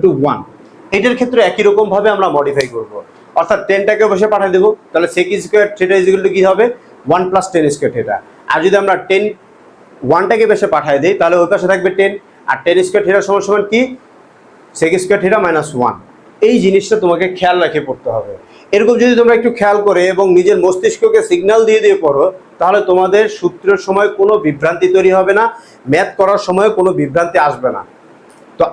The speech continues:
আজকের ক্লাসটা তোমাদের কেমন লাগলো কমেন্ট করে জানাও। আর যদি আমার ক্লাসটা ভালো লাগে, তাহলে লাইক করো, বন্ধুদের সাথে শেয়ার করো, আর আমাদের নতুন নতুন আরও ভিডিও পেতে সাবস্ক্রাইব করে সাথেই থাকো।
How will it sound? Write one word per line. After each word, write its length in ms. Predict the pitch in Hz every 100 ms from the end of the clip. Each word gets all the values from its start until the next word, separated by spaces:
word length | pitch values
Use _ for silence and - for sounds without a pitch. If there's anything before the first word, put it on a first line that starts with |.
| 165
আজকের 560 | 180 - - 254 247
ক্লাসটা 420 | 190 143 - 131
তোমাদের 380 | 113 165 185 185
কেমন 280 | 190 170 143
লাগলো 320 | 120 110 104 90 - -
কমেন্ট 260 | 170 180 185
করে 160 | 190 175
জানাও। 280 | 165 165 190 - - _
আর 120 | - 139
যদি 140 | 156
আমার 180 | 165 165 151
ক্লাসটা 280 | 156 -
ভালো 260 | 156 151 180
লাগে, 380 | 190 185 196 196 - -
তাহলে 180 | 151 165
লাইক 200 | 160 170 180
করো, 160 | 196 190
বন্ধুদের 400 | 151 165 170 180
সাথে 220 | 185 185
শেয়ার 260 | 185 190 180
করো, 240 | 185 185 190 - -
আর 100 | 143 147
আমাদের 300 | 165 170 165
নতুন 280 | 175 190 202
নতুন 180 | 190 196
আরও 180 | 180 180
ভিডিও 220 | 147 160 180
পেতে 180 | 170 175
সাবস্ক্রাইব 460 | 165 156 - 170 170
করে 140 | 165
সাথেই 320 | 165 165 185
থাকো। 360 | 180 180 190